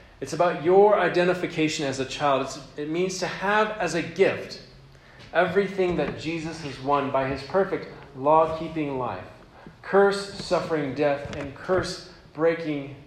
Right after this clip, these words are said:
resurrection. It means this, that you cannot become more free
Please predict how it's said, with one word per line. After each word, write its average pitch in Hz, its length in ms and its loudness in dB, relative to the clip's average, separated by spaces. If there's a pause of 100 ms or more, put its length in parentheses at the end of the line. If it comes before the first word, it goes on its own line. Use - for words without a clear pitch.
(120)
resurrection. 113 680 -8 (2250)
It 143 60 -10
means 151 320 0
this, - 600 0 (920)
that 135 80 -8
you 156 180 -6
cannot 175 400 4
become 156 420 -6
more 131 280 -2
free 107 640 -6